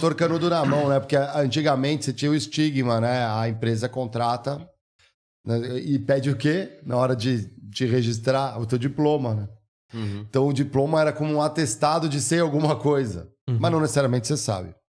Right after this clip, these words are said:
Speaker 3: É, e no
Speaker 1: Eu
Speaker 3: caso
Speaker 1: conheço um monte de engenheiro que se formou <laughs> comigo e que assim, eu falo, "Cara,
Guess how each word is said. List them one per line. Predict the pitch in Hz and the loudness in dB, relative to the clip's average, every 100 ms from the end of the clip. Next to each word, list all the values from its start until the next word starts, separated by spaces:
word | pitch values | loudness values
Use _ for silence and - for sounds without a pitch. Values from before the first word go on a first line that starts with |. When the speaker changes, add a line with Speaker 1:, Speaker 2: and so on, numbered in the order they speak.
| _ - | _ -2
Speaker 3:
É, | 160 135 | 0 2
e | 139 | 2
no | 156 | 2
Speaker 1:
Eu | |
Speaker 3:
caso | - 156 202 | 4 4 4
Speaker 1:
conheço | 160 180 175 | 4 2 0
um | 208 | 0
monte | 147 180 | 2 2
de | 208 | 2
engenheiro | 226 160 160 | 2 2 0
que | 175 | -2
se | - | -4
formou | 156 170 175 | 0 2 0
<laughs> | |
comigo | - 170 123 151 | 0 -2 -2 -4
e | 180 | -4
que | 175 | -2
assim, | 170 - | 0 0
eu | 147 | -2
falo, | - 139 127 | 0 0 0
"Cara, | 143 151 120 | 0 0 -2